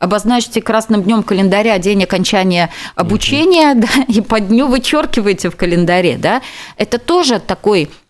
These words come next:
Speaker 1: мотиватор прогресса. И отмечайте, празднуйте экватор курса, м, или какие-то достижения. А.
Speaker 2: А как себя, может быть,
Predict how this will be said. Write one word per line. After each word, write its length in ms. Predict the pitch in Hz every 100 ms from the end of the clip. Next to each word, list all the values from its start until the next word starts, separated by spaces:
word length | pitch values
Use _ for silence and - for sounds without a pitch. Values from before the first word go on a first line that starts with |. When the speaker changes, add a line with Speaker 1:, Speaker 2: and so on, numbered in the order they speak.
| -
Speaker 1:
мотиватор 800 | 214 220 233 214 247 311 254
прогресса. 680 | 190 208 196 214 202 - 151
И 320 | 147 170 170
отмечайте, 760 | 165 170 196 190 - 226 285 -
празднуйте 720 | - 185 233 233 202 - 175
экватор 500 | 165 180 202 247 277
курса, 580 | - 254 240 - 226 214 - - - -
м, 140 | 185
или 300 | 196 - 220
какие-то 480 | 233 226 220 226 226
достижения. 760 | 185 196 - 233 214 156 131 95 - _ _ _ _ _ _ -
А. 220 | 202 180 - - - - _ _ _ _ - - - - - _ -
Speaker 2:
А 260 | 117 113 101
как 340 | - 160 165
себя, 480 | - 117 110 131 127
может 280 | 123 110 110
быть, 480 | 101 - - -